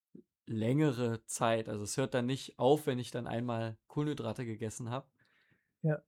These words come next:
Speaker 1: Ähm, weil dieses Auffüllen der Glykogenspeicher braucht relativ viel Zeit. Also man sagt so fünf Prozent pro Stunde.
Speaker 2: Oh.
Speaker 1: Ja, ähm, deswegen dauert, ist dieses Window wahrscheinlich auch so vierundzwanzig Stunden lang, ne? Weil
Speaker 2: Hm,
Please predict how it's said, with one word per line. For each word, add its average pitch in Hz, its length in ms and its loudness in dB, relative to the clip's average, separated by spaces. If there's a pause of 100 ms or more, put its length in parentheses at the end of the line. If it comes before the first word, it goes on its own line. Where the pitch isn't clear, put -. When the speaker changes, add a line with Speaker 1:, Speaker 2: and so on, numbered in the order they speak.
(160)
Speaker 1:
Ähm, 120 520 0
weil 117 260 4
dieses 120 400 -4
Auffüllen 151 520 4
der 147 100 2
Glykogenspeicher 139 1040 -2
braucht 120 580 4
relativ 135 380 -2
viel 135 160 0
Zeit. 120 420 -6
Also 110 320 -4
man 110 220 -4
sagt 110 240 -8
so 113 240 -4
fünf 151 360 -2
Prozent 147 480 -2
pro 143 260 -2
Stunde. 139 500 -4 (560)
Speaker 2:
Oh. 190 280 10 (220)
Speaker 1:
Ja, 120 240 -6 (280)
ähm, 113 360 -4
deswegen 135 800 0 (160)
dauert, 127 320 2
ist - 260 -2
dieses 131 480 0 (200)
Window 143 260 0
wahrscheinlich 131 380 0
auch 123 220 -2
so 123 200 -6
vierundzwanzig 113 540 -6
Stunden 131 320 0
lang, 131 260 2
ne? 135 180 -2
Weil 175 220 6
Speaker 2:
Hm, 151 160 0